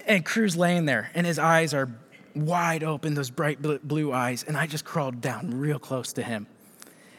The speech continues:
And I just got as close as I could. And when you become a parent, there's just this part in you that you're just like, "I just can't get close enough to him." And I sometimes get so close to Crew that he goes cross-eyed, and it's hilarious. <laughs> But it's just because there's just this,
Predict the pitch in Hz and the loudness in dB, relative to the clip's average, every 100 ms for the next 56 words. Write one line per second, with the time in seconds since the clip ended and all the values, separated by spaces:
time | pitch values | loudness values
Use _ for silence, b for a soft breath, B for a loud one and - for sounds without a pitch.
0 | B 160 160 151 143 151 - 135 - - | B 0 0 0 -2 -4 -4 -8 -8 -4
1 | 175 170 151 147 - 151 143 160 190 208 | -2 -2 0 -2 0 0 0 0 0 -2
2 | 180 180 143 - 143 120 101 - - B | -2 -2 -2 0 0 0 -4 -10 -20 B
3 | B B 196 165 240 - 190 - - 185 | B B 0 2 -2 0 -2 -2 4 6
4 | 190 185 165 143 143 160 170 151 160 - | 6 2 0 -2 -4 -2 -2 -2 -2 0
5 | 170 208 220 - 208 151 147 - - - | 0 0 0 0 0 -2 -4 -10 -14 -6
6 | 185 240 233 226 175 - 165 131 185 196 | -2 0 0 2 2 0 -2 0 4 4
7 | 185 B B - 220 220 165 214 - - | 4 B B 0 2 2 2 0 0 0
8 | - 226 226 226 - - 208 196 160 180 | 4 4 4 0 0 0 4 4 4 4
9 | 185 - 185 165 165 156 131 170 165 156 | 2 0 2 2 4 2 2 2 0 2
10 | 156 156 147 104 - - B B B B | 2 2 2 0 -4 -10 B B B B
11 | - - - - - - B B B 269 | -6 -4 -6 -10 -14 -14 B B B 2
12 | 269 320 226 302 294 240 285 214 294 - | 4 2 2 4 4 4 2 2 0 2
13 | 254 | 2